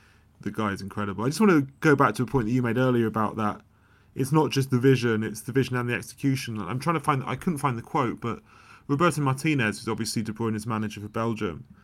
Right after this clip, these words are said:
said recently that the amazing thing about De Bruyne is the unity between what he can see and what he can execute. Like, there are players that can see these passes but not execute them, and there's players who can maybe have perfect technical execution but don't have the vision.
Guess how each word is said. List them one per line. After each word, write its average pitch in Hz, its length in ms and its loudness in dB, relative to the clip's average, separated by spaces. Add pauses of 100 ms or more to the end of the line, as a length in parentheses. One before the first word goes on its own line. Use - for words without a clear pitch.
(280)
said 123 420 0
recently 113 420 -2
that 110 240 -6 (500)
the 123 100 -4
amazing 135 340 2
thing 135 140 0
about 120 220 -2
De 110 80 -8
Bruyne 104 640 -6
is 101 400 -6 (380)
the 110 300 -2
unity 113 800 0
between 101 720 -6
what 107 180 -4
he 107 100 -6
can 104 140 -10
see 107 240 -4
and 104 100 -4
what 104 100 -6
he 107 60 -8
can 113 140 -6
execute. 139 580 -2 (480)
Like, 131 360 -2
there 131 160 2
are 131 80 2
players 135 380 2
that 104 140 -6
can 120 140 -6
see 117 300 -2
these 107 200 0
passes 104 320 -4
but 101 100 -14
not 92 140 -8
execute - 380 -8
them, 92 140 -8
and 95 80 -8
there's 98 160 -8
players 107 360 -4
who 101 120 -4
can 101 180 -8
maybe 98 280 -6
have 101 200 -8 (220)
perfect 110 360 -6
technical 104 340 -8
execution 101 500 -10
but 101 100 -8
don't 107 120 -4
have 107 140 -6
the 107 60 -6
vision. 104 420 -6